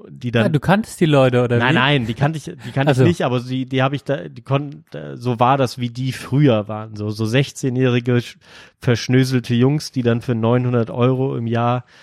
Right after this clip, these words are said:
Speaker 1: de-, von ihren Eltern diese Karte da bekommen, dann Wakeboard-Klamotten und dann hängen die da so rum. Und, äh, fahren dann, äh, den ganzen Tag im Kreis da, so, ne?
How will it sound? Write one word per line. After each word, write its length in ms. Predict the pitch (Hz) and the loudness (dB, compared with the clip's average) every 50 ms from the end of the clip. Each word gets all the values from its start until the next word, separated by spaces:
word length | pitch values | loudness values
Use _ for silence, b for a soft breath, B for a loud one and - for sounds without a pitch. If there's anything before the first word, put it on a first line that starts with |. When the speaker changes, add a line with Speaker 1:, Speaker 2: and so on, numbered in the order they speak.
| b b b b _ _ - | b b b b _ _ -8
Speaker 1:
de-, 160 | 151 147 139 | -8 -8 -8
von 240 | 131 - 127 120 131 | -6 -4 -4 -4 -2
ihren 180 | 139 120 113 | -2 -4 -4
Eltern 380 | 123 123 120 127 139 - 131 120 | -2 -2 -2 -2 0 0 -2 -2
diese 240 | 113 113 110 107 110 | -2 -4 -6 -6 -6
Karte 400 | 104 - 123 127 143 147 - 156 | -4 0 2 2 2 2 0 0
da 160 | 139 139 135 | 0 0 0
bekommen, 540 | 127 135 131 - - 135 127 123 127 127 123 | 0 -2 -4 0 2 2 2 2 0 -2 -4
dann 240 | 120 113 110 113 110 | -4 -4 -2 0 2
Wakeboard-Klamotten 1120 | 120 131 143 139 _ - 131 127 131 - - - 135 127 120 123 127 - _ - 131 127 | 2 2 2 0 _ -2 0 0 0 0 -2 -4 -2 -2 0 -2 -2 -4 _ -8 -8 -8
und 180 | 131 127 117 113 | -8 -8 -6 -4
dann 140 | 117 110 113 | -4 -2 0
hängen 200 | 117 117 123 120 | 0 0 0 -2
die 100 | 120 113 | -2 -2
da 160 | 113 113 110 | 0 2 2
so 100 | 107 110 | 2 2
rum. 300 | 104 107 123 131 143 139 b b b b b b b b _ _ - | 2 2 2 2 2 -2 b b b b b b b b _ _ -2
Und, 400 | 131 113 113 110 110 113 113 - | 2 2 2 2 2 -2 -4 -4
äh, 240 | 135 120 113 113 107 | -2 0 2 0 0
fahren 260 | - - 120 113 113 | 0 0 0 0 2
dann, 400 | 117 120 120 120 120 117 127 143 | 0 -2 -2 -4 -4 -6 -8 -8
äh, 320 | 139 127 120 117 113 113 113 | -10 -10 -10 -10 -10 -10 -10
den 160 | 117 120 113 | -8 -6 -4
ganzen 280 | 113 117 113 - 123 | -4 -4 -4 -4 -4
Tag 200 | 110 - 117 110 | -2 -2 -2 -2
im 120 | - 113 110 | -2 -6 -8
Kreis 440 | - - 120 113 117 117 - - - | -4 0 2 2 2 0 -2 -8 -12
da, 240 | - 104 98 104 | -14 -12 -12 -10
so, 180 | 107 113 110 104 | -8 -4 -2 -2
ne? 200 | 101 117 123 123 | 0 0 -2 -2